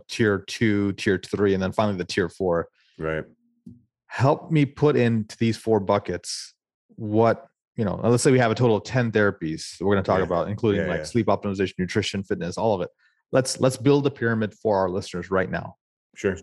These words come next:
Speaker 1: So what's, what are the, what would you put in that fo-, foundational bucket?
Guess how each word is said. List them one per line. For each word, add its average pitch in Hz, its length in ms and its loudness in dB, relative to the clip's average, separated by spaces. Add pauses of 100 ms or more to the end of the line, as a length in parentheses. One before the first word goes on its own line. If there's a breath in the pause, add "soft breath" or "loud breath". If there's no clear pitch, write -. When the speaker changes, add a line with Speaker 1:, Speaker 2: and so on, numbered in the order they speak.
(280)
Speaker 1:
So 107 100 0
what's, 120 520 0
what 135 120 4
are 139 40 6
the, 143 80 6
what 131 160 4
would 139 100 4
you 120 80 -2
put 139 100 2
in 120 60 4
that 101 220 2 (280)
fo-, 110 200 0
foundational 104 500 0
bucket? 82 320 -10